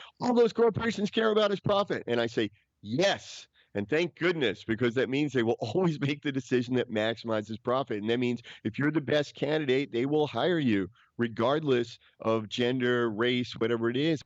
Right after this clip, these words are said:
But instead, you, companies wind up in situations where if they can't, maybe they're short a worker and they have to find somebody that meets a particular criteria, and they're turning down qualified people.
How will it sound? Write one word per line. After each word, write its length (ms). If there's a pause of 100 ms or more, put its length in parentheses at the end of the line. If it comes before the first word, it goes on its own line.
But 160
instead, 640
you, 260
companies 440
wind 200
up 120
in 80
situations 800
where 220
if 140
they 120
can't, 400 (240)
maybe 240
they're 120
short 480
a 80
worker 560 (300)
and 320
they 120
have 260
to 100
find 300
somebody 260
that 160
meets 260
a 40
particular 400
criteria, 680
and 100
they're 60
turning 400
down 260
qualified 540
people. 380